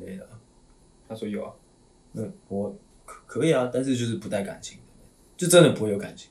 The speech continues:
Speaker 2: 那你们就不是纯友谊了啊。
Speaker 1: 他打炮就不算纯友谊吗？
Speaker 2: 就是，就是你会有另外一个关系啊。
Speaker 1: 哦，要讨论这么仔细是不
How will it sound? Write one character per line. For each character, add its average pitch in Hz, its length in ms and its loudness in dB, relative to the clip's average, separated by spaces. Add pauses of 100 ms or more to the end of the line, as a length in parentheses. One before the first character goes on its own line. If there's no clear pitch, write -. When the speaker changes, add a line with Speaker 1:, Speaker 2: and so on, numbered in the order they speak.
Speaker 2:
那 160 120 0
你 135 100 2
们 104 140 0
就 135 120 0
不 104 120 -6
是 113 100 -6
纯 98 180 -4
友 92 140 0
谊 - 180 -8
了 - 100 -14
啊。 - 60 -16 (220)
Speaker 1:
他 - 100 -12
打 123 160 2
炮 175 180 4
就 165 180 4
不 120 200 -8
算 135 220 0
纯 117 140 -2
友 107 120 -4
谊 98 100 -4
吗？ 98 240 -6
Speaker 2:
就 160 120 -10
是， 160 100 -6 (140)
就 - 80 -20
是 143 80 -8
你 143 80 -4
会 135 200 -4
有 120 60 -2
另 120 140 -2
外 110 80 -2
一 104 40 -4
个 98 60 -6
关 95 180 -6
系 98 220 -10
啊。 92 60 -16 (440)
Speaker 1:
哦， 135 1700 4
要 135 200 2
讨 92 220 -6
论 110 100 -2
这 117 80 0
么 113 80 0
仔 - 160 -10
细 - 240 -4
是 87 60 -8
不 82 60 -14